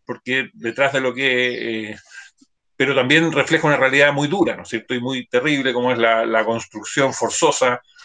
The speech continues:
del, del nuevo hombre soviético. Así que está bien recomendado. Es, hay que tener algo, quizás cachar algo de historia,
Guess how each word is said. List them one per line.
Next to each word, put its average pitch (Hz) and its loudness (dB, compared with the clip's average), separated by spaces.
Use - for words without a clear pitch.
del, 113 0
del 113 0
nuevo 131 4
hombre 127 0
soviético. 117 -2
Así - -4
que 147 0
está 135 2
bien 156 4
recomendado. 156 6
Es, 147 -4
hay 165 0
que 165 -2
tener 175 0
algo, 185 0
quizás 175 -4
cachar 175 -2
algo 165 0
de 147 -4
historia, 160 4